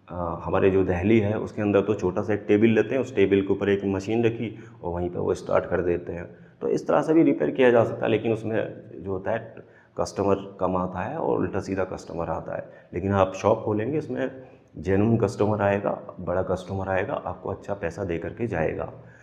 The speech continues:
तो दोस्तों, अब बात करते हैं इनकम। तो नॉर्मल इनकम दोस्तों, इसमें तीस से चालीस हज़ार, पचास हज़ार समथिंग ये नॉर्मल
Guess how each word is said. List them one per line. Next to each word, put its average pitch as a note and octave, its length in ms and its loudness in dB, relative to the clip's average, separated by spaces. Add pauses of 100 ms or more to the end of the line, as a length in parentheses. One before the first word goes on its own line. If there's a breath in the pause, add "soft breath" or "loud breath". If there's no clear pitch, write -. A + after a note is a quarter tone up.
(360 loud breath)
तो A#2 60 2
दोस्तों, B2 340 4
अब G2+ 60 -2
बात G#2+ 240 4
करते G#2 200 -2
हैं B2 200 -2
इनकम। F2+ 460 -2 (540 soft breath)
तो B2 80 6
नॉर्मल C#3+ 460 4 (280)
इनकम B2+ 340 2
दोस्तों, A#2+ 280 0
इसमें C3 340 -4
तीस - 480 -8
से A#2+ 120 -4
चालीस A2+ 400 0
हज़ार, A2 320 0
पचास G2+ 360 -2
हज़ार G2 200 -2
समथिंग G2+ 420 -2
ये C3+ 60 2
नॉर्मल G#2+ 480 2